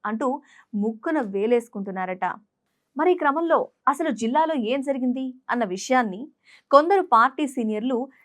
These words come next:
జిల్లా నేతల నుంచి పూర్తి స్థాయి సమాచారాన్ని అడిగి తెలుసుకుంటున్నట్టుగా కూడా సమాచారం అందుతోంది.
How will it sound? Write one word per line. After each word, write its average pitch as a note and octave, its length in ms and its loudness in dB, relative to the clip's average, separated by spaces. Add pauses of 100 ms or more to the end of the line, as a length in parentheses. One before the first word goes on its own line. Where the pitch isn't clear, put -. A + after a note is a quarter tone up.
జిల్లా C4+ 360 2
నేతల C#4 320 -2
నుంచి B3+ 280 -4
పూర్తి D4+ 460 -6
స్థాయి C#4 320 -2
సమాచారాన్ని A#3+ 720 2
అడిగి C4 200 -2
తెలుసుకుంటున్నట్టుగా B3 840 -4
కూడా C#4 220 2
సమాచారం G#3 480 -4
అందుతోంది. - 380 -16